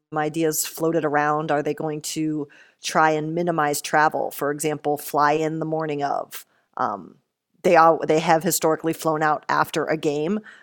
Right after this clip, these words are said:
Um, they'll still need hotels, um, just, you know, for their day planning and resting and meetings and such. But,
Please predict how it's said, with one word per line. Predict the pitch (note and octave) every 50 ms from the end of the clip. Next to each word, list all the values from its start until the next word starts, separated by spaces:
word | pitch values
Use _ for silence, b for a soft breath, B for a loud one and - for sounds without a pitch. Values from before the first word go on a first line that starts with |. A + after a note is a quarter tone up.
| B B -
Um, | D3 D3 D3 D3 D3 - - - - -
they'll | - F3+ E3+
still | - - C4 A#3
need | G3+ F3 E3
hotels, | F3 D#3+ D3+ - B3 A3+ E3+ D3+ F3+ A#3+ D4 - - -
um, | - E3+ D#3+ C#3+ C#3+ D3 D3+
just, | D3 E3 D#3+ - - - -
you | E3+ D#3+
know, | D3+
for | D3 - F3
their | C#3+ D#3 D#3+
day | D#3 D3 E3+ D3+ D3 D#3
planning | D#3 - - D#3 D3+ D3 D3+ D#3+ E3+
and | D#3+ D3
resting | D3+ D#3 D3+ D3+ - - F3 E3+
and | D#3+ D#3+ D#3
meetings | D3+ D#3 D#3 D3 D#3 D#3 F3 A3 A3 D#3+
and | C#3+ C#3+ D3
such. | - - F3 D3 C3 - - - -
But, | E3+ D3+ D3 C#3+ - -